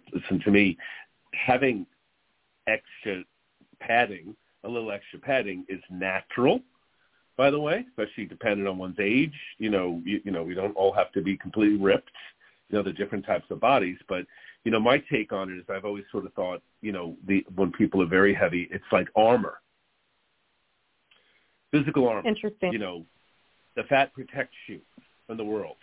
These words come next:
Speaker 1: you know, in that sense, which in actuality it doesn't. Uh, <laughs> you know, in fact, you might end up being more abused verbally or,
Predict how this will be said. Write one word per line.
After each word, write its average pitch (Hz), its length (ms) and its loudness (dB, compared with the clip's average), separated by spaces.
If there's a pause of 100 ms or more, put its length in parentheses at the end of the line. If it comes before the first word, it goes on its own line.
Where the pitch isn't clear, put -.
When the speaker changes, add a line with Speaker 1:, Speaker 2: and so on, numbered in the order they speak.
(160)
Speaker 1:
you 110 120 -4
know, 95 260 0
in 104 160 -2
that 90 260 -8
sense, 85 300 -6
which 127 220 2
in 120 100 4
actuality 110 800 0
it 85 120 -14
doesn't. 92 480 -10 (680)
Uh, 85 240 2 (240)
<laughs> - 240 -2
you 104 120 -6
know, 80 120 -8
in 85 60 -8
fact, 104 240 -2
you 98 60 -4
might 92 180 -4
end 87 120 -12
up 82 80 -18
being 92 180 -8
more 90 180 -8
abused 98 440 -4 (760)
verbally 98 460 2
or, 85 340 -6